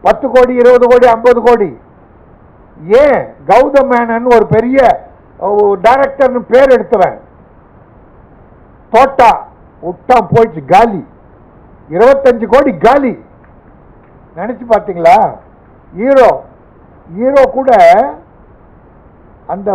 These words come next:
படம் என்ன, டான் எடுத்த படம் அசுரன் சூப்பர் ஹிட். அசுரன் சூப்பர் ஹிட், பெரிய கலெக்ஷன். வேறு யாரும் எதிர்பார்க்காத க-, நூறு கோடி எல்லாம் புழுவாதீங்க, புழுவாதீங்க.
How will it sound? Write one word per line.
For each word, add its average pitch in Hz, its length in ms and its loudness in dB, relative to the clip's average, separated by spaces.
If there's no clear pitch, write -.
படம் 208 220 -4
என்ன, 220 120 -12
டான் 202 260 0
எடுத்த 175 200 -10
படம் 170 280 -12
அசுரன் 302 500 0
சூப்பர் 320 300 0
ஹிட். - 200 -8
அசுரன் 269 520 -4
சூப்பர் 311 320 -6
ஹிட், - 200 -4
பெரிய 311 180 -2
கலெக்ஷன். 262 420 -6
வேறு 262 280 4
யாரும் 247 320 2
எதிர்பார்க்காத 240 800 0
க-, 208 200 -2
நூறு 220 280 -4
கோடி 220 200 -2
எல்லாம் 214 220 -2
புழுவாதீங்க, 185 500 -2
புழுவாதீங்க. 220 680 -2